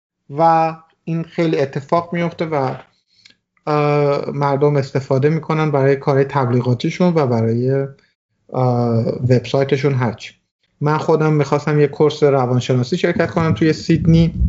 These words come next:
اه، خیلی به کورس علاقه نداشتم، ولی، اه، اینتراکشنی که با سیلز منیجرشون داشتم خیلی برام جالب بود. سیلز منیجرش برای که منو تشویق بکنه که تو کورس بیام، من بهش گفتم که،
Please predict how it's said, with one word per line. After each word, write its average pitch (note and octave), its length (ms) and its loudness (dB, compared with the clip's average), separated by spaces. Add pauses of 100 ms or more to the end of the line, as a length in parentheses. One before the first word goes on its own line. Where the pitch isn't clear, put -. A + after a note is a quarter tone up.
(520)
اه، C#3 560 0 (960)
خیلی D#3 340 2
به E3 140 4
کورس - 360 0
علاقه C3+ 360 0
نداشتم، F#3 600 0
ولی، E3 340 0 (140)
اه، C3+ 560 -2 (1040)
اینتراکشنی D3+ 920 0
که F#3+ 120 -2
با C#3 180 0
سیلز C3+ 520 0 (480)
منیجرشون C#3+ 880 2
داشتم D3+ 420 0
خیلی D#3+ 380 0
برام C#3+ 300 2
جالب B2 420 0
بود. - 160 -6
سیلز C#3 440 2
منیجرش D3+ 560 2
برای F3 240 2
که G3+ 120 -2
منو F3+ 300 2
تشویق F3 500 0
بکنه C#3+ 340 0
که C3+ 120 -2
تو C3 140 -4
کورس C3+ 420 0
بیام، D3 420 0
من E3+ 260 0
بهش E3 200 0
گفتم F3 320 -2
که، F3+ 300 2